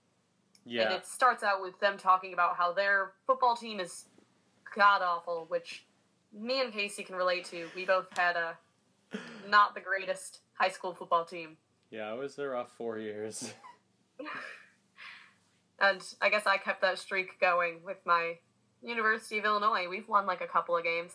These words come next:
Speaker 2: Anyways, anyways.
Speaker 1: <laughs>
Speaker 2: Um, so we first start out, and Brad, which is Jenny's friend, is,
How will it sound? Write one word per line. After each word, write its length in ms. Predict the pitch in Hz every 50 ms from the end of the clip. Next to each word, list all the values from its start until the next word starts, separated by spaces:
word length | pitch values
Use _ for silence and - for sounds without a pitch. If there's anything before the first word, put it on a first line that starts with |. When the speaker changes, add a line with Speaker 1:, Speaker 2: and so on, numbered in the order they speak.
| - -
Speaker 2:
Anyways, 440 | 277 277 254 226 208 190 180 185
anyways. 440 | 180 175 214 208 170 165 202 208 202 - - -
Speaker 1:
<laughs> 0 | 190 185 - - - - 175 - - _ _ _ _ _ _ _ -
Speaker 2:
Um, 300 | 202 196 185 185 175 165 143 - - - _ _ _ _ _ _ _ _ _ _ _ _ _ _ _ _ _ _ _ _ _ _ _ _ _ _ _ _ _ - - -
so 340 | 214 208 214 208 202 196 190 - _ _ _ _ _ _ _ _ _ _ _ _ _ _ _ _ _ _ _ -
we 80 | 247 254
first 320 | - - 370 415 403 -
start 220 | - 320 277 240 220
out, 300 | 214 220 220 - - - _ _ _ -
and 460 | 208 202 190 190 190 185 190 190 - - - _ _ _ _ _ _ _ _ _ _ _ _ _ _ _ _
Brad, 420 | - 214 226 226 233 233 240 247 247 247 254 _ 269 254
which 160 | 226 196 175
is 140 | 185 180 170
Jenny's 420 | - 208 196 190 190 190 190 - - -
friend, 340 | 190 185 185 180 185 185 175
is, 380 | 175 175 175 - - - -